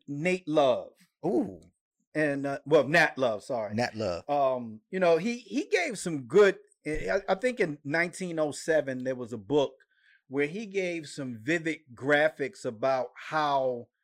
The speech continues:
Speaker 1: the West really looked.
Speaker 2: Mm-hmm.
Speaker 1: Um, so what you see in those Westerns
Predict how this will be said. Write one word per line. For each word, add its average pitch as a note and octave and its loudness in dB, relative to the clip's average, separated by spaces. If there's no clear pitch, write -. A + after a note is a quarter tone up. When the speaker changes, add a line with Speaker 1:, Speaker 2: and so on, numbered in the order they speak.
Speaker 1:
the C3+ 2
West C#3+ 4
really C3 2
looked. B2 -2
Speaker 2:
Mm-hmm. A#2 -6
Speaker 1:
Um, C#3 2
so F3 0
what F3+ -2
you G3+ -6
see F#3+ -10
in F3 -10
those D3 -4
Westerns C3+ -2